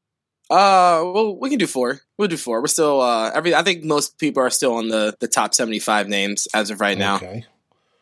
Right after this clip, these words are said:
Speaker 2: We shall do four, even though we don't have a fourth pick as of right this second. But we may
Speaker 1: Yeah, Mister
Speaker 2: trade
Speaker 1: Chris
Speaker 2: for one.
Speaker 1: Herndon on.
Speaker 2: Yes. What a waste. Panic move waste.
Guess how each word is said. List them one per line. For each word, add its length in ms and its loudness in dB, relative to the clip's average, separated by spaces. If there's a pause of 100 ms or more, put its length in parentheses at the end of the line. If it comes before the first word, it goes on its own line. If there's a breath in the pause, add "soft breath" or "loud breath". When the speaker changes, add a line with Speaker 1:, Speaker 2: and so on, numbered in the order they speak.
(200)
Speaker 2:
We 140 2
shall 300 2
do 300 -2
four, 760 -2 (560)
even 180 -2
though 140 4
we 140 0
don't 260 2
have 100 2
a 60 0
fourth 480 -2
pick 420 -2
as 320 -2
of 240 -4
right 280 -2
this 220 -4
second. 440 -8 (920)
But 100 -6
we 160 -2
may 160 2
Speaker 1:
Yeah, 40 6
Mister 220 2
Speaker 2:
trade 140 0
Speaker 1:
Chris 260 2
Speaker 2:
for 60 -6
one. 80 0
Speaker 1:
Herndon 260 6
on. 260 -2 (960)
Speaker 2:
Yes. 560 -4 (840)
What 140 -2
a 60 6
waste. 540 0 (1160)
Panic 360 4
move 360 2
waste. 640 -2